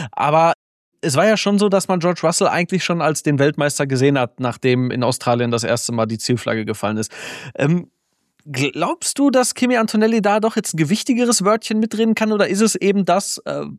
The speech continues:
was es war, ein, eine Momentaufnahme, aber auch nicht mehr?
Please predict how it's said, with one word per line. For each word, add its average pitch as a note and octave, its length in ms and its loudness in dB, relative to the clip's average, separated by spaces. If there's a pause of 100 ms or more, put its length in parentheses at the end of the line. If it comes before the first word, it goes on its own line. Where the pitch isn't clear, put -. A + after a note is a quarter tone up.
was - 400 -4
es E3 180 -2
war, F#3+ 380 2
ein, E3 320 -2
eine D3 220 -2
Momentaufnahme, F#3+ 840 0
aber - 180 -2
auch - 140 -8
nicht - 240 -12
mehr? G2 220 -12